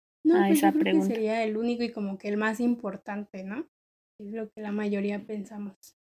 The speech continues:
Speaker 2: Claro. Pues avanzando un poco también nos, nos gustaría saber qué, qué estereotipos hay de, hay de tu carrera y qué tan ciertos. Y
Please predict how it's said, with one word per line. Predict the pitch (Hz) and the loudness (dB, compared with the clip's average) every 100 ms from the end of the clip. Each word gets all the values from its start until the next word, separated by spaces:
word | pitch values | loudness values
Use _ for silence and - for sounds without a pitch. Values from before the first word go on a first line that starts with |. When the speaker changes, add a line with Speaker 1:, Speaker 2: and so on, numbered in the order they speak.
| _ - | _ -4
Speaker 2:
Claro. | 214 208 - 208 - _ _ _ | 0 0 -4 -14 -18 _ _ _
Pues | - 233 220 - | 4 4 4 4
avanzando | 233 233 240 240 | 4 4 6 8
un | 254 | 8
poco | 254 254 262 | 8 6 6
también | 254 226 214 226 | 6 6 4 4
nos, | 226 226 214 240 - - - | 4 2 2 0 -4 -6 0
nos | 220 220 | 0 2
gustaría | 220 - 202 208 | 0 2 4 4
saber | 220 226 214 214 - | 4 4 4 2 0
qué, | - 208 196 196 - _ _ _ _ _ _ _ _ _ - | 2 4 4 2 -4 _ _ _ _ _ _ _ _ _ 6
qué | 262 | 8
estereotipos | 269 302 285 240 - 240 - 254 - | 8 8 8 8 4 2 4 4 4
hay | - 233 | 2 4
de, | 233 233 226 208 185 - 208 _ | 6 6 8 8 6 4 -2 _
hay | - 220 | 0 4
de | 226 | 4
tu | 220 220 | 4 2
carrera | 208 196 202 208 220 | 6 6 8 6 6
y | 233 | 4
qué | 226 | 2
tan | 214 214 220 | 2 2 4
ciertos. | 220 208 - 247 311 | 2 2 2 2 2
Y | - 226 214 208 202 | 2 2 2 2 2